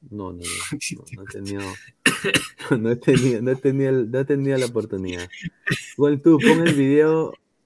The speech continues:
de los hinchas de Cristal que degollaron a Lolito Laya. Dice, "No, pues, señor", dice. Evangélicos versus Alianza, Full Match Stadium Matute, dice, "Estos desgraciados se querían adueñar del templo, pero ganó el hincha y el corazón".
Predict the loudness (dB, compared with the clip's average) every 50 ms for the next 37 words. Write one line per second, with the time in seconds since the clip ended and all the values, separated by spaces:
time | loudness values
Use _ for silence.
0 | _ _ -6 0 2 4 4 4 2 0 -2 -4 -4 -2 -2 0 0 0 0 0
1 | 0 0 0 -2 -4 -4 -4 -4 -4 -2 0 0 2 2 4 4 4 4 4 2
2 | 2 0 -2 -2 0 0 0 0 0 -4 -4 -2 0 0 0 0 0 -2 -4 -6
3 | -8 -12 -14 -14 -14 -16 -20 -20 -20 -20 -20 -18 _ -16 -14 -10 -8 -6 -4 -4
4 | -6 -4 -4 -6 -6 -4 -6 -6 -6 -6 -8 -8 -10 -8 -6 -6 -6 -8 -8 -12
5 | -16 -18 -18 _ _ _ _ _ _ _ _ _ _ _ _ _ _ _ _ _
6 | _ _ -2 0 0 2 0 0 0 0 2 2 2 2 2 2 2 2 2 2
7 | 0 -2 -4 -6 -6 -6 -4 -2 -2 -2 -2 -4 -6 -8 -10 -10 -10 -12 -8 -6
8 | -4 -4 -4 -4 -4 -6 -6 -8 -8 -12 -14 _ -6 -4 -4 -2 -2 -4 -4 -6
9 | -8 -10 -10 -10 -8 -8 -6 -6 -6 -6 -4 -4 -4 -4 -6 -10 -10 -10 -10 -10
10 | -10 _ -8 -6 -6 -6 -6 -6 -6 -8 -8 -10 -8 -8 -8 -6 -6 -8 -8 -8
11 | -8 -8 -8 -8 -6 -6 -6 -6 -6 -8 -6 -6 -6 -4 -6 -6 -6 -4 -4 -2
12 | -2 -4 -2 -4 -4 -4 -4 -4 -6 -6 -6 -6 -6 -6 -6 -6 -6 -8 -8 -8
13 | -8 -6 -6 -6 -6 -6 -6 -6 -8 -8 -8 -8 -8 -8 -8 -8 -8 -6 -6 -8
14 | -10 -12 -12 -12 -10 -10 -12 -16